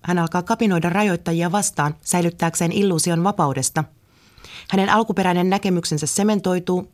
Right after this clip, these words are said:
ja hän toimii täysin päinvastoin kuin häneltä odotetaan ja toivotaan. Todennäköisesti senkin takia amerikkalaiset äänestivät joukolla Donald Trumpia,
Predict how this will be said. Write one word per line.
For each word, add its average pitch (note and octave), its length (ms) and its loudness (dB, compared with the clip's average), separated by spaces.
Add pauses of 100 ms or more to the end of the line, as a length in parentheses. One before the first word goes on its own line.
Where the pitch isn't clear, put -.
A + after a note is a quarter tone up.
ja G#3 100 0
hän A3 120 2
toimii A3 240 2
täysin G#3 320 0
päinvastoin D#3+ 640 -2
kuin E3 140 0
häneltä E3 300 0
odotetaan D#3 540 0 (120)
ja G3 80 -4
toivotaan. D3 580 -2 (1160)
Todennäköisesti B3+ 600 2
senkin G#3+ 400 0
takia E3 320 0 (160)
amerikkalaiset F3+ 680 2
äänestivät F3+ 440 0
joukolla E3 360 0
Donald E3 240 0
Trumpia, D#3 500 -2